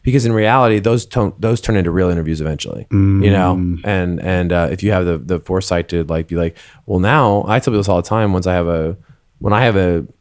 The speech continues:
Speaker 1: one conversation with a kid who's like, "Hey, man,
Speaker 2: Mm-hmm.
Speaker 1: would you ever, like, just talk to me about how you got this and whatever and this?" I'm like, "Sure, man." And then we'll talk for thirty minutes on Zoom or whatever.
Speaker 2: Mm-hmm.
Speaker 1: And I'm like, "Listen, here's what's cool about what just happened.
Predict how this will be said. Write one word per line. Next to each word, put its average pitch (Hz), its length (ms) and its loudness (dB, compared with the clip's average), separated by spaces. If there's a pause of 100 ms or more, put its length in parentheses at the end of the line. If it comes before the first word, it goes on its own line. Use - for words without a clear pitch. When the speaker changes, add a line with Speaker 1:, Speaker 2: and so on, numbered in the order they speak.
(300)
Speaker 1:
one 110 300 0
conversation 101 440 0
with 90 120 0
a 87 40 -4
kid 85 220 -2
who's 85 160 -2
like, 82 120 -4
"Hey, 123 120 2
man, 110 220 4
Speaker 2:
Mm-hmm. 92 80 0 (240)
Speaker 1:
would 120 100 -4
you 208 120 4
ever, 220 160 2
like, 101 260 2 (240)
just - 200 -6
talk 113 200 0
to 120 80 -2
me 110 40 2
about 104 340 2
how 101 100 0
you 107 160 0
got 98 260 0
this 98 240 -2
and 101 80 -4
whatever 92 300 0
and 92 100 0
this?" 101 240 0 (320)
I'm 131 80 -4
like, 135 100 0
"Sure, 262 220 0
man." 175 280 2 (260)
And 110 100 2
then 113 100 4
we'll 110 120 4
talk 107 240 2
for 107 120 0
thirty 101 280 0
minutes 98 180 0
on 95 140 2
Zoom 92 180 2
or 92 80 2
whatever. 92 380 2
Speaker 2:
Mm-hmm. 98 100 2
Speaker 1:
And 95 80 2
I'm 101 80 0
like, 98 160 -2
"Listen, 98 320 -2 (340)
here's 131 320 0
what's 131 200 0
cool 123 200 0
about 104 160 2
what 101 120 0
just 95 120 -2
happened. 92 440 -2